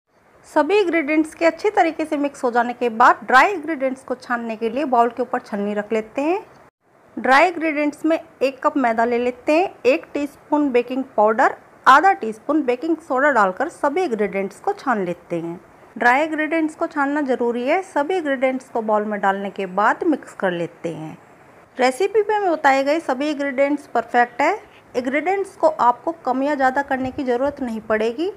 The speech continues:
लेकिन अगर आप केक के ऊपर रबड़ी नहीं लगाना चाहते तो चीनी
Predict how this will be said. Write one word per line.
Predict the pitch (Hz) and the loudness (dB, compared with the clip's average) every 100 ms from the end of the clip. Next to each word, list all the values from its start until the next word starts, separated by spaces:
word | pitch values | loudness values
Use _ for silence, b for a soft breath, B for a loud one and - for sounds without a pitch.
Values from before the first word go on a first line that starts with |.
| B B - | B B -4
लेकिन | 254 262 440 427 | 0 0 0 0
अगर | 381 330 | 2 4
आप | 220 220 | 4 2
केक | - 208 | -4 -10
के | - 269 | -4 -4
ऊपर | 269 269 | -2 -2
रबड़ी | 247 220 247 | -2 0 -2
नहीं | 262 240 | -2 -2
लगाना | 220 208 208 214 | -2 -2 -4 -4
चाहते | 214 202 - 294 415 B B - 302 | -2 -2 -4 -6 -8 B B -10 -6
तो | |
चीनी | 311 - 285 359 | -6 -4 -2 -2